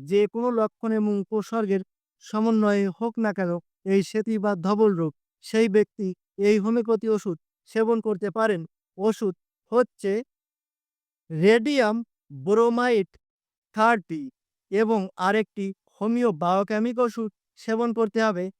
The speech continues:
সেটি হলো ক্যালিমিউরিকাম টুয়েলভ এক্স এবং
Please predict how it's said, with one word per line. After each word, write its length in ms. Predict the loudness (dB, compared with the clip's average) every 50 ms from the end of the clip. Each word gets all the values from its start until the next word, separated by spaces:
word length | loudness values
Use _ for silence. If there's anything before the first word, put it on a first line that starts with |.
| _ _ _
সেটি 380 | -10 -4 -2 -2 -2 0 0 -2
হলো 280 | 0 0 0 0 0 0 -2 -6 _ _ _ _ _ _ _
ক্যালিমিউরিকাম 1300 | 0 0 2 2 0 0 -2 -4 -8 _ _ _ _ -2 0 2 2 2 2 0 -4 -2 -2 0 0 0 0 -4 -8 _ _ _ _ _ _ _ _ -4
টুয়েলভ 320 | 2 4 4 4 2 0 -6
এক্স 240 | -6 -8 -8 -10 -16 -20 _ _ _ _ 0
এবং 280 | 0 2 2 2 2